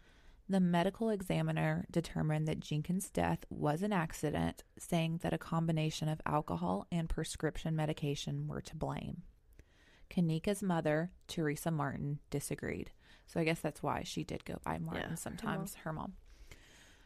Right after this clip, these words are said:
Speaker 1: Amateur online detectives went nuts with outlandish conspiracy theories.
Speaker 2: Yeah. <laughs>
Speaker 1: You remember these? As did local teens and even some former law enforcement.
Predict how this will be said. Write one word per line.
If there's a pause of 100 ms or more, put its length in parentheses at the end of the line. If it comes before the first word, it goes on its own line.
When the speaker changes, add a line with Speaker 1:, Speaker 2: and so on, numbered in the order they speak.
(440)
Speaker 1:
Amateur
online
detectives
went
nuts
with (120)
outlandish
conspiracy
theories.
Speaker 2:
Yeah. (600)
<laughs>
Speaker 1:
You
remember
these? (800)
As
did
local
teens
and
even
some
former
law
enforcement.